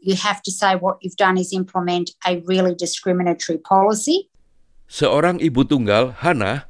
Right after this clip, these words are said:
Speaker 2: adalah penerima kartu debit cashless.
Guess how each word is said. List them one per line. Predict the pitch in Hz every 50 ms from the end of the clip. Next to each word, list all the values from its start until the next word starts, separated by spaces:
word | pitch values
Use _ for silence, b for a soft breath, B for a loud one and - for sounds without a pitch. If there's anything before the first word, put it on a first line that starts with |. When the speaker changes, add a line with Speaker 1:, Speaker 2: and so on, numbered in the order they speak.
| b b b
Speaker 2:
adalah | b - 110 113 113 143 165 170
penerima | - 143 139 143 143 143 139 139 139 139 139 - -
kartu | - 135 131 120 - - 123 127
debit | 101 107 98 80 104 104 - -
cashless. | - 143 139 - - 107 90 78 - - - -